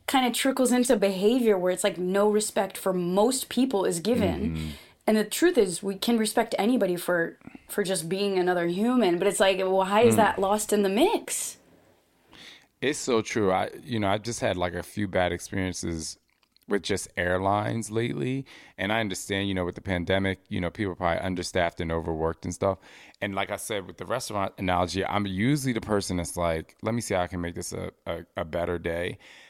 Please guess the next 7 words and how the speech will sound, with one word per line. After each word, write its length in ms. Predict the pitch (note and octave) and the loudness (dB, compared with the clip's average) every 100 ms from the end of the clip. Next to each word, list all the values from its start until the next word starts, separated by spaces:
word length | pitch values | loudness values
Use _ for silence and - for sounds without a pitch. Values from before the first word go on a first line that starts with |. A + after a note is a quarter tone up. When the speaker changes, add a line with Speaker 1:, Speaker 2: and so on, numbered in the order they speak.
| _ | _
Speaker 2:
But 140 | G#2+ | -8
I 60 | B2 | -8
just 200 | F3+ - | -8 -10
find 320 | C#3 B2+ A#2+ | -8 -6 -8
people, 640 | - B2 - G2+ F#2+ F2+ - _ _ _ _ _ _ _ _ _ _ _ _ | -12 -14 -8 -4 -2 -4 -8 _ _ _ _ _ _ _ _ _ _ _ _
I 80 | A#2 | -2
f-, 200 | B2 - | -2 -4